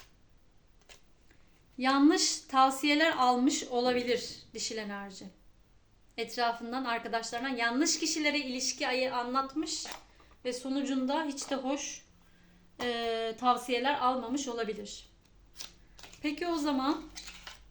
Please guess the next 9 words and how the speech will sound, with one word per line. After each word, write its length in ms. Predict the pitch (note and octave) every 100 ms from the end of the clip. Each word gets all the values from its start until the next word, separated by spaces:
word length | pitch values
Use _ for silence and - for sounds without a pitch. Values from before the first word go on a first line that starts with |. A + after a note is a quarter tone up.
| - - - - - - - - - - -
iletişim 480 | B3 C#4 C#4+ - D4+
yok 300 | D4 D#4 D#4 - - - - - - - - - - - - - - - - - - - - - - - - - - -
kartlarından 840 | - A#3 A#3 A#3 A3 A3 A3 G#3 G3+
da 60 |
seçelim. 600 | G3+ C4+ C4 C4+ A#3+ D4+ - - - - _ _ - _ - - - _ -
Bitirmeden 540 | B3 C4+ A#3+ G#3+ G#3 A#3
önce 500 | C4+ G#3+ G#3+ B3+ - - - - - _ - - _ - - - _ - - - - - - _ _ - _ _ _ _ - _ - - - _ _
ne 160 | C4+ B3+
diyor? 280 | G#3+ A#3